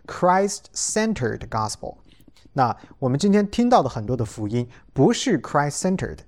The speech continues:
是跑到别的地方去了。啊，这个之前我跟大家讲过了，什么信主很好啊，你就不得病啊，你就找到好的工作啊，你的收入有保障啊，不啦不啦不啦不啦。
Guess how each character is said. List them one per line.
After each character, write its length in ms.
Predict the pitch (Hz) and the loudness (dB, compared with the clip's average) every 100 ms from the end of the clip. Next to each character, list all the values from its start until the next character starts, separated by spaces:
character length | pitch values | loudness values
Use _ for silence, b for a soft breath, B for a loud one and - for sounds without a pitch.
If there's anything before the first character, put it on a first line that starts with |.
| b | b
是 360 | - 175 131 - | -4 0 2 0
跑 160 | - 127 | -2 0
到 140 | 190 | 2
别 240 | 175 139 180 | 2 2 4
的 80 | 208 | 4
地 100 | 143 | 2
方 160 | 123 | -2
去 180 | 117 - | -4 -8
了。 180 | - - b b | -12 -14 b b
啊， 220 | b 107 101 - | b -8 -8 -4
这 140 | 185 | -2
个 80 | 156 | 0
之 140 | - | -2
前 220 | 185 127 | -2 -2
我 80 | 113 | -2
跟 120 | 107 | -2
大 80 | 131 | 0
家 80 | 135 | 0
讲 200 | 123 98 | -2 -6
过 160 | 101 123 | -4 -4
了， 100 | 123 | -4
什 120 | 117 | -6
么 140 | 120 | -4
信 240 | 123 - 190 | -2 0 0
主 120 | 123 | 0
很 180 | 113 165 | -2 -4
好 240 | 131 107 | -4 -2
啊， 240 | 113 123 147 | 0 0 0
你 120 | 110 | -2
就 80 | 127 | -4
不 140 | 131 | -6
得 160 | 110 110 | -6 -4
病 260 | 175 131 | -4 -2
啊， 140 | 120 117 | 0 -2
你 140 | 104 | -2
就 100 | 139 | -6
找 160 | 131 - | -6 -6
到 140 | 135 | -6
好 120 | - | -8
的 80 | - | -8
工 220 | - 151 | -4 -4
作 160 | 160 147 | 0 0
啊， 80 | 113 | 0
你 140 | 104 | -2
的 80 | 113 | -4
收 220 | - 170 | -2 -2
入 140 | 170 | 0
有 140 | 113 135 | 0 0
保 220 | - 76 | -2 -6
障 240 | 156 139 | -4 -2
啊， 140 | 113 113 | 0 -2
不 120 | 139 | 0
啦 80 | 135 | -2
不 100 | 139 | 0
啦 80 | 131 | -2
不 100 | 135 | 0
啦 40 | |
不 80 | |
啦。 100 | 131 | 0